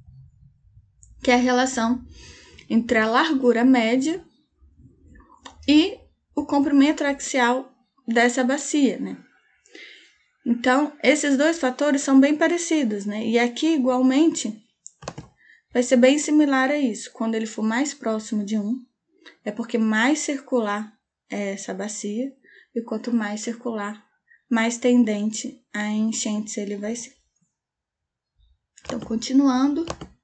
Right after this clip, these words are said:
é, além da forma do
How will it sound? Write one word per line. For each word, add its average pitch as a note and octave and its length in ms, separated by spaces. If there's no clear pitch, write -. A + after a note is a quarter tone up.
é, G#3+ 520
além C4+ 420
da B3 200
forma A#3+ 760
do G3 800